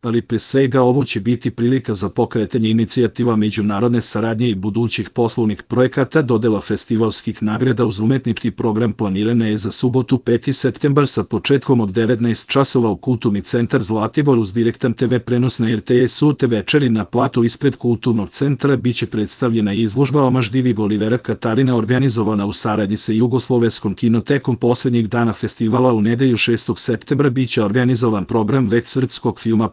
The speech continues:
posvećen istoriji i razvoju domaće kinematografije uz okrugli sto od trinaest časova, dok je program u devetnaest časova posvećen dobitniku priznanja za životno delo. Sutra počinje i srem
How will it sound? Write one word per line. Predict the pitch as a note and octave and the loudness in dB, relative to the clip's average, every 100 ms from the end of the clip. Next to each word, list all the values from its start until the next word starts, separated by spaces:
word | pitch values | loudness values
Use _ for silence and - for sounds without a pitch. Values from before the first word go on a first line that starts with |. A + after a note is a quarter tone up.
| A2+ G#2+ | -2 -2
posvećen | - A2+ - G2+ | -2 -2 -2 -4
istoriji | G2+ C3 B2+ A2+ | -2 0 2 2
i | G#2+ | 2
razvoju | G2+ A#2+ B2 | 0 2 2
domaće | A2+ A2+ A2+ A#2 | 2 0 -2 -4
kinematografije | - B2 A2+ G#2 - G2+ A#2 A2 D#3 E3 | -2 0 2 0 -2 -2 -2 0 2 2
uz | A2+ A2+ | 2 0
okrugli | A2 B2 B2 C3 | -2 -2 0 0
sto | - C#3 | 2 2
od | A2+ - | 2 0
trinaest | A#2 A2+ A#2+ - | 0 2 0 -4
časova, | - C3+ C3+ C#3+ C#3 | 0 0 2 2 2
dok | A2+ - | 0 0
je | G2+ | -4
program | - A#2 G#2+ B2 | 0 0 2 0
u | G#2+ | 0
devetnaest | F#2+ A2+ A2+ B2 A#2+ - | 0 0 0 2 -2 0
časova | C3+ C3+ - A2 | -2 0 0 0
posvećen | - A#2 - B2+ - A2 | 0 -2 0 -2 0 -2
dobitniku | G2+ A2+ B2 B2+ A#2 A2 | 0 0 -2 -4 -4 -4
priznanja | A2 G2 A2 A2 A#2+ | -4 -4 -2 2 2
za | G2+ G2+ | 0 -2
životno | F#2 B2 C3 A2+ | 0 0 0 -2
delo. | G2+ A2+ A#2+ | 0 2 2
Sutra | - D3 C3 B2+ | 2 0 0 -2
počinje | A#2 G#2+ B2 B2 A#2 | -2 -2 0 2 0
i | |
srem | - C3 C#3+ A2+ | 0 0 2 2